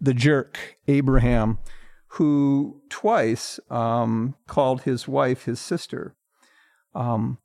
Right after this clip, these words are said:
we marry the controlling Sarah that didn't trust God and created trouble for her family by taking things into her own hands. Um, we marry the deceiver, uh, Jacob.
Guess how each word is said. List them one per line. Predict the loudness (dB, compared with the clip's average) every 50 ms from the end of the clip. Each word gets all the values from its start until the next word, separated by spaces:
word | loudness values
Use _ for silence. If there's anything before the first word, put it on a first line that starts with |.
| _ _ _
we | 0 2 2 4
marry | 4 2 2 2 4 2 2 2
the | 0 -2
controlling | 0 0 -2 -2 -2 0 0 2 2 4 4 4 2 2
Sarah | 0 -2 -2 0 2 2 4 4 2 2 2 0 -2 -2
that | 0 0 2 2 0 -2 -2
didn't | -2 0 0 -2 -4
trust | -2 -2 -2 -2 -2 -4 -4
God | 0 0 2 2 2 2 0
and | 0 -2 -4
created | -4 -2 0 0 0 0 -2 -4
trouble | -2 -2 -2 0 0 -2 -4
for | -4 -4 -4
her | -4 -4 -6
family | -4 -4 -2 0 0 0 0 0
by | 0 0 -2 -2
taking | -2 -4 -6 -4 -2 -4 -2
things | -2 0 0 0 0
into | -2 -4 -4 -4 -4
her | -4 -2 -2
own | -2 -2 -2 0 0 0
hands. | 0 0 -2 -2 -2 -4 -4 -6 -8 -10 -18 _ _ _ _ _ _ _ _ _ _ _ _ _ _
Um, | -10 -8 -6 -4 -4 0 0
we | 2 2 4
marry | 4 4 4 4 4
the | 2 2 0
deceiver, | 0 -2 -4 -2 -2 0 0 2 2 2 2 0 0 -2 -4 -10 -12 _ _ _ _ _
uh, | -10 -8 -6 -6 -6 -8
Jacob. | -4 0 0 0 0 0 -4 -8 -8